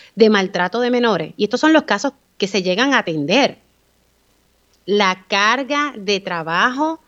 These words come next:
y estos no son casos, eh, sencillos, estamos hablando de seres humanos que hay que atender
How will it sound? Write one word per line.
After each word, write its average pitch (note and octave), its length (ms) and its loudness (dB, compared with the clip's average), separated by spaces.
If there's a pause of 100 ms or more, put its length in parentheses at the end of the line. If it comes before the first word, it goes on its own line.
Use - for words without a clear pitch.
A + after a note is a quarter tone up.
(320)
y A3+ 120 0
estos C4+ 160 -2
no D4 80 -2
son E4+ 180 -4
casos, D4 380 -4 (120)
eh, G3 140 -6
sencillos, G3+ 840 -2
estamos G3 340 -4
hablando D4 720 2 (400)
de F3 160 -4
seres F3 280 -4
humanos E3+ 440 0
que A3 100 2
hay F3 80 2
que - 80 -6
atender F3 540 -2